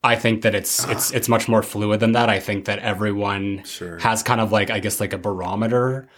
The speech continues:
Speaker 1: of, of
Speaker 2: Right.
Speaker 1: where they fall. And, and I, like, for most people, we kind of, we, we have our, our, our, our conscience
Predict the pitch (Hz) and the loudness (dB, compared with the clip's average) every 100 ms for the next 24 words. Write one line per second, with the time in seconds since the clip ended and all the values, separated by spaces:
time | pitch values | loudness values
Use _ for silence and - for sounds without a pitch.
0 | - - - - 117 107 104 98 92 101 | -20 -20 -4 2 4 6 4 2 -4 -10
1 | - 113 104 82 82 - 104 113 110 107 | -2 2 2 0 -8 -8 0 4 4 2
2 | 98 - 98 95 98 101 98 104 92 104 | -2 -2 -2 -4 -6 -8 -8 -8 -10 -12
3 | 107 101 92 - 101 107 - 110 110 104 | -10 -8 -4 -2 0 0 0 0 2 4
4 | 101 98 92 - - - - 107 110 - | 2 0 -4 -12 -20 -20 -8 -4 -2 0
5 | 110 107 95 - - - 117 104 104 110 | 4 4 2 -4 -12 -14 -10 -10 -2 0
6 | 107 113 120 120 107 98 95 101 117 98 | 4 4 6 4 2 2 0 -2 -2 -2
7 | 104 95 98 101 - 101 95 95 92 | -2 -4 -4 -4 -4 -4 -2 -4 -4